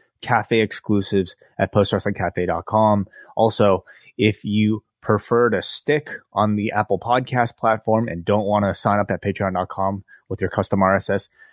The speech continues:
we're doing a free trial for all Apple Podcasts members, if they so choose. Uh, just to kinda specify, because there might be a bit of confusion, you can still use Apple Podcasts if you're a Patreon member.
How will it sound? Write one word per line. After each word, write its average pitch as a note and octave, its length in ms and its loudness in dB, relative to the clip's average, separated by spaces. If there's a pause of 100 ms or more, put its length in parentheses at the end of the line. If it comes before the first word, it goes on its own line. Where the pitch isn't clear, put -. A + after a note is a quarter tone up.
(200)
we're G#2 80 4
doing A2+ 420 2 (380)
a A2 100 0
free D#3 480 -2
trial B2+ 600 0 (280)
for G2+ 160 2
all A2+ 480 0 (200)
Apple G#2+ 260 2
Podcasts G2+ 680 -2 (720)
members, A#2+ 500 0 (320)
if F#2 140 -2
they F#2+ 120 0
so F#2 220 0
choose. E2+ 420 -8 (300)
Uh, F#2 140 4 (100)
just D#3 220 -4
to A#2+ 60 -2
kinda B2 220 0
specify, G2+ 500 -2
because F#2 280 -4
there F#2+ 80 0
might F#2+ 220 -2
be A2 80 4
a F2+ 40 0
bit G2 120 0
of F#2+ 60 -8
confusion, F#2 580 -4 (440)
you C3 300 0
can B2 240 -2
still A#2+ 480 2
use G2+ 340 0
Apple G#2 240 2
Podcasts G2 520 0
if - 120 -12
you're F#2+ 120 2
a - 40 -10
Patreon G2 400 0
member. D#2+ 360 -10